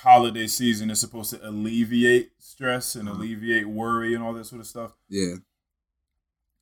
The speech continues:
Speaker 1: But it's one of our first world problems, like, you know, the holiday season bringing on stress, like, "Oh, I gotta buy gifts for someone, and wh-, is someone gonna get me the right gift?" Like, it's just a wild thing to really be stressing about. But
Speaker 2: I feel you.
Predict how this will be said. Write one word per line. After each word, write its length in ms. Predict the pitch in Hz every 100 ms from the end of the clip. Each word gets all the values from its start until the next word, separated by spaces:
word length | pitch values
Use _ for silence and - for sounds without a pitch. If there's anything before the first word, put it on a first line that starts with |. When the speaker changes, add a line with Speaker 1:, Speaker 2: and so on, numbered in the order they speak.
| _
Speaker 1:
But 160 | 123 160
it's 80 | 151
one 160 | 190
of 100 | 180
our 100 | 170
first 280 | 156 160 135
world 180 | 135 117
problems, 540 | 123 107 104 110 113
like, 300 | 104 101 - _ _
you 100 | 127
know, 140 | 117 110
the 80 | 107
holiday 400 | 117 117 107 107
season 380 | 127 113 113
bringing 320 | 110 120 113 110
on 180 | 110 104
stress, 360 | - 113 117
like, 140 | 98 110
"Oh, 400 | 131 127 117 - _ -
I 120 | 110
gotta 240 | 120 120 107
buy 360 | 120 117 113
gifts 340 | 101 120 120 -
for 100 | 110
someone, 480 | 123 110 107 101
and 180 | 98 98
wh-, 280 | 104 110 107
is 80 | 101
someone 260 | 135 123 120
gonna 200 | 113 113
get 260 | 110 113
me 180 | 113 120
the 120 | 113 110
right 240 | 107 104
gift?" 220 | 107 107 107
Like, 140 | 107
it's 140 | 117
just 180 | 127 117
a 40 | 110
wild 420 | 104 107 104 101
thing 160 | 104 98
to 80 |
really 220 | 95 101 95
be 100 | 95
stressing 380 | - 101 98
about. 320 | 95 95 92 - _ _ _ _ _
But 320 | 185 214 147
Speaker 2:
I 40 | 113
feel 200 | 113 90
you. 220 | 90